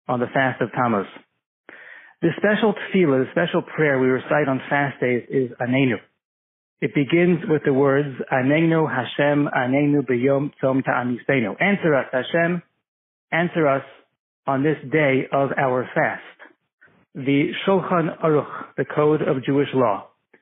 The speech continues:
in Siman Taf Kuf Samach Hey, notes that if a person were to take on a personal fast, personal fast day, he or she would recite Anenu as well. This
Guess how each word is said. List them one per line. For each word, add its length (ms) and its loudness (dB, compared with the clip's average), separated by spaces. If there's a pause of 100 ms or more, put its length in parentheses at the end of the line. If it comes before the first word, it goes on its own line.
(140)
in 140 -4 (100)
Siman 320 2
Taf 220 0 (180)
Kuf 220 0 (260)
Samach 400 0
Hey, 340 0 (520)
notes 340 2 (720)
that 260 0
if 60 -10
a 60 -6
person 440 -2
were 120 2
to 100 0 (100)
take 200 -2
on 240 2
a 80 0
personal 600 -4 (120)
fast, 260 -2 (420)
personal 440 0
fast 280 -2
day, 200 -8 (800)
he 160 4
or 100 4 (100)
she 200 4
would 180 2
recite 560 0
Anenu 640 2
as 180 -2
well. 440 0 (1040)
This 180 2